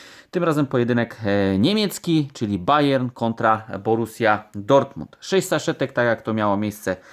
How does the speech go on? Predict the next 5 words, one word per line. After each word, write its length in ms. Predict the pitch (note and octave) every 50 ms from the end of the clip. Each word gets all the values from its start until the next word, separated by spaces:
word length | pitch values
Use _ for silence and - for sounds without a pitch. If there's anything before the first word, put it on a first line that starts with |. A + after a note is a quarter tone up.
| - C#3 C3 - - F2 F#2 F2+ F2+ F2+ F2+ F2 F2 F2 E2+
w-, 100 | E2 - _ _ _ _ _
przy 180 | - - - G#2+
pojedynku 680 | - A2 G#2+ G#2 G2+ G#2+ G#2+ G#2+ - - G2+ F#2+ F#2 -
Milan 440 | G2+ G2+ A#2 A#2+ A2 G2+ F#2+ F2+ F#2 -
kontra 480 | - - G#2 G2 - G2+ G2 F2 -